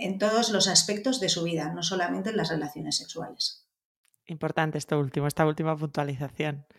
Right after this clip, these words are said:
Speaker 1: <laughs> Sí.
Speaker 2: Vosotras estudiasteis, las dos sois psicólogas. Eh, ¿qué os llevó a especializaros en sexología? ¿Qué os motivó?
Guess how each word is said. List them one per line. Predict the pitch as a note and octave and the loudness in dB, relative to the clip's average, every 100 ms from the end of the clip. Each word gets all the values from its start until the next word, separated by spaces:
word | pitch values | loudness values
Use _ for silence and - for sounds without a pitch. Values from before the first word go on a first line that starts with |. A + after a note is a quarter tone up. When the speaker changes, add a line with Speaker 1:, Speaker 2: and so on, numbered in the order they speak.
| - | -6
Speaker 1:
<laughs> | F3 E3+ | -2 2
Sí. | E3 G3 E3 E3 E3+ A3+ A3 A#3 G3+ - - | 6 6 8 8 8 10 8 8 6 2 6
Speaker 2:
Vosotras | A3 B3 D4+ D#4+ | 6 8 6 4
estudiasteis, | - A3+ G#3+ G3+ A3 | 4 6 8 8 6
las | F#3 E3 | 4 6
dos | F#3 | 6
sois | G#3 F#3+ | 8 6
psicólogas. | F3+ - F#3+ G3 G#3 B3 F#4 - - _ _ _ | 4 8 8 10 8 6 2 -6 -12 _ _ _
Eh, | G#3 F#3+ F#3 F#3 F#3 - | 6 8 8 8 4 6
¿qué | C#4 | 6
os | D#4 | 8
llevó | D4+ G#3 F#3+ | 8 12 12
a | |
especializaros | F3+ - F#3 F3+ F3 - F3 E3+ - | 10 4 2 4 4 6 6 6 4
en | E3+ E3 D#3 | 2 2 0
sexología? | F3 - E3 D#3+ - D3+ C#3+ - | 0 2 4 4 2 -4 -4 0
¿Qué | F3+ | 2
os | |
motivó? | G3 G3+ E3+ C3 | 4 4 4 0